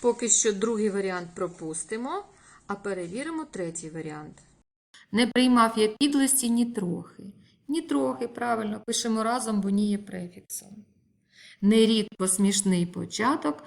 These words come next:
сльозами закінчується. Нерідко можна замінити синонімом без «не». Через це пишемо разом. Отже, наш варіант другий.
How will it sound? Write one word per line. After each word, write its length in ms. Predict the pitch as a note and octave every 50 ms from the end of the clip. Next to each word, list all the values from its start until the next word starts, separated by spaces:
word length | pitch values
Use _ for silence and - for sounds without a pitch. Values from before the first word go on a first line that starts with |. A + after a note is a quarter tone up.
| - _ -
сльозами 800 | - - - F#3+ F#3+ F#3 F3+ E3+ F3 F#3+ G3 G#3 G3+ G3 G3 F#3
закінчується. 1080 | E3 F#3+ F#3+ F#3+ F#3+ G3 F#3 E3+ D#3+ D3+ D#3 - - D#3+ D#3+ - - - - - F3 - _ _ _ _ -
Нерідко 720 | A#3 A#3+ C4+ C#4 C4+ C4+ B3+ G#3+ F#3 - - - - E3 - - _ _ _
можна 340 | - G3 F#3+ F#3+ F#3 G3 G3
замінити 520 | F#3 F#3 G3+ G#3 G#3+ G#3 G3+ G3 G3+ G#3 G#3
синонімом 640 | - - G#3+ G#3 G3+ G3+ G3+ G#3 G#3 G#3 G#3+ G#3+
без 200 | G#3 B3+ B3 B3+
«не». 300 | C4+ C4 G#3+ F3 D#3+ E3+ - - - _ _ _
Через 340 | - - E3+ E3+ F3 - -
це 360 | - - G#3+ B3+ D#4 F4 - - - _ _ _
пишемо 440 | - F3+ F3 - - G3 G#3 A#3 B3
разом. 500 | A#3+ G#3+ F#3 E3+ E3+ E3 E3 - - - - - _ _ _ _
Отже, 340 | - - G#3+ G3 - G#3 G3+
наш 400 | G3+ G#3 G3+ F#3+ F#3 F#3 - -
варіант 500 | F3 F3 F3+ G3 A#3+ C#4 E4 E4+ D#4+ C4+
другий. 520 | C#4 E4+ F4 D4 A#3 F#3 E3+ D#3+ E3 F3